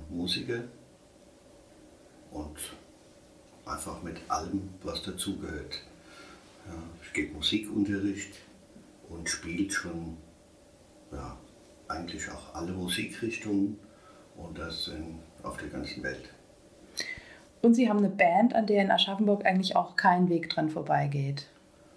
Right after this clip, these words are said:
Speaker 1: Sie meinen wahrscheinlich die Marshmallow Street Band?
Speaker 2: Ich meine die Marshmallows, ja.
Speaker 1: Ja. <laughs> Ja, das ist eins meiner Projekte.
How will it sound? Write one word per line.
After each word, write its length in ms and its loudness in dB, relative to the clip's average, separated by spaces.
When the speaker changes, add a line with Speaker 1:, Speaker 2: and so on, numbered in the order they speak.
Speaker 1:
Sie 240 -6
meinen 400 -6
wahrscheinlich 460 -6
die 100 -10
Marshmallow 720 -4
Street 480 -10
Band? 280 -12
Speaker 2:
Ich 260 2
meine 400 10
die 60 6
Marshmallows, 760 2
ja. 80 -4
Speaker 1:
Ja. 200 -8
<laughs> 80 -8
Ja, 200 -2
das 180 0
ist 100 -4
eins 320 -2
meiner 220 0
Projekte. 720 0